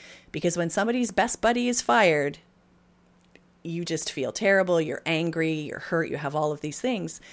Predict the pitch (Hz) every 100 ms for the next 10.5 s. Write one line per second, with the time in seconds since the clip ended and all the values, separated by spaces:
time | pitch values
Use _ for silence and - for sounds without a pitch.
0 | - - _ _ _ - 151 143 147 _
1 | 151 156 160 165 160 156 156 143 - _
2 | _ _ _ _ _ _ _ _ - 147
3 | 147 147 - - - - - 165 208 208
4 | 180 - 170 - 160 - 160 151 143 -
5 | 143 143 139 139 - - - - 170 160
6 | 151 147 160 175 - 135 127 139 135 151
7 | 143 147 139 135 139 143 - 147 135 -
8 | - - - - - - - - - -
9 | - - 185 190 208 226 240 254 214 202
10 | 185 165 160 156